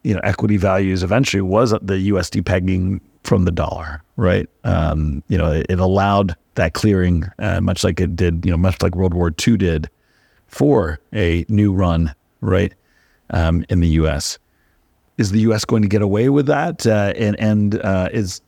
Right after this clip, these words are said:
Japan, could Japan just keep doing this at this point? Yes, they're at two hundred sixty percent of G D P, but if they own all their own debt, does it matter? Um, right? Like, w-,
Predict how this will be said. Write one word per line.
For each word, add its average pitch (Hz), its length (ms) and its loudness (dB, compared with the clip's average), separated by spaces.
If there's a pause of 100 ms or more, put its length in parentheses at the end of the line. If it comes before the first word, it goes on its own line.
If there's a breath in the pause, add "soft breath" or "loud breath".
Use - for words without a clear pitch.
(120)
Japan, 110 480 0
could 127 160 -2
Japan 117 340 2
just 117 140 -2
keep 110 200 0
doing 120 240 2
this 135 320 -2
at 113 80 0
this 131 120 0
point? 139 320 0
Yes, 110 200 0
they're 104 160 0
at 90 100 -6
two 120 140 2
hundred 110 160 2
sixty 107 260 -4
percent 104 240 0
of 95 80 2
G 104 140 2
D 98 80 2
P, 107 220 0
but 92 200 -4 (400 soft breath)
if 110 80 -4
they 117 160 2
own 117 140 2
all 110 140 2
their 113 140 4
own 110 140 2
debt, 113 260 0
does 101 200 0
it 90 80 -2
matter? 101 520 0 (560 soft breath)
Um, 101 400 2
right? 117 240 2
Like, 101 180 0 (240)
w-, 98 240 -4